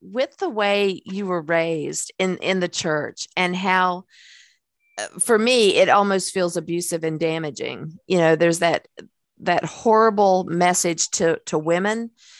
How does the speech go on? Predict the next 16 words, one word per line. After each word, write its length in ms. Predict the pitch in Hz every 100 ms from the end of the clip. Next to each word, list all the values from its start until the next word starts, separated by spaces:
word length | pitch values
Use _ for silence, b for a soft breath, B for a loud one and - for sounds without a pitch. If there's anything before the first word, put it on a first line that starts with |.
| B B
and 160 | 185 180
to 120 | 190
anyone 480 | 165 196 190 185 180
that's 240 | 170 156
not 280 | 180 180 180 -
in 200 | 185 180
that 320 | 175 165 _ _ _ - - _
particular 580 | - 190 - 208 175 165
faith. 500 | 156 - 214 165 165
It's 180 | - 185
just 220 | 190 -
damaging 600 | 165 185 214 175 156 151 160
to 140 | 196
our 140 | 160
core 300 | 160 - 175
self. 480 | 165 - 165 151 151